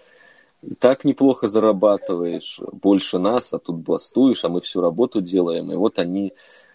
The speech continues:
э, сражались за себя и за того парня, скажем, и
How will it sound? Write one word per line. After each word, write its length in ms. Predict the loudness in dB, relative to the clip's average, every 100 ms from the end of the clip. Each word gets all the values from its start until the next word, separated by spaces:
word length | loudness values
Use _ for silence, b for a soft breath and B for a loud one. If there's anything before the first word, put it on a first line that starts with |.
| b -20
э, 60 | -20 -20 -20
сражались 760 | -20 -4 0 0 2 2 2 0
за 140 | -2
себя 360 | -2 0 2 4
и 40 |
за 140 | 2 -2
того 280 | -2 -2
парня, 520 | -2 -2 -2 -2 -6 -8
скажем, 580 | -12 -10 -8 -8 -12 -16
и 220 | -14 -16